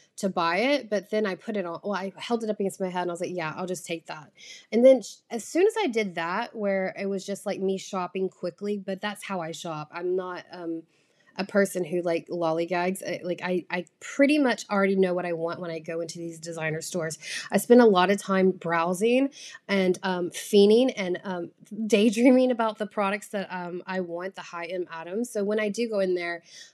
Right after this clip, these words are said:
I don't waste a lot of time, like, browsing, you know what I mean? Um, she said to me, "Well, are you famous?" And I was, and it kind of irritated me 'cause it, I almost felt like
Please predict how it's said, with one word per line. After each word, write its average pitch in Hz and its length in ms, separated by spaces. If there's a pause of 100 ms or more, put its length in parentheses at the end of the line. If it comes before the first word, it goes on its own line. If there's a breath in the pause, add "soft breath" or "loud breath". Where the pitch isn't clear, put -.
(160)
I 185 180
don't 190 220
waste 175 240
a 170 40
lot 156 160
of 165 100
time, 151 440
like, 165 320
browsing, 160 560
you 170 100
know 175 100
what 175 120
I 175 60
mean? 185 320 (420 loud breath)
Um, 180 540 (1300)
she - 260
said 285 280
to 370 160
me, 190 380
"Well, 180 680
are 190 120
you 185 240
famous?" 190 760
And 214 140
I 233 80
was, 247 180
and 294 140
it 294 100
kind 427 300 (100)
of 359 80 (640 soft breath)
irritated 277 540
me 311 120
'cause 262 140
it, - 160 (100)
I 240 120
almost 285 400
felt 254 220
like 214 480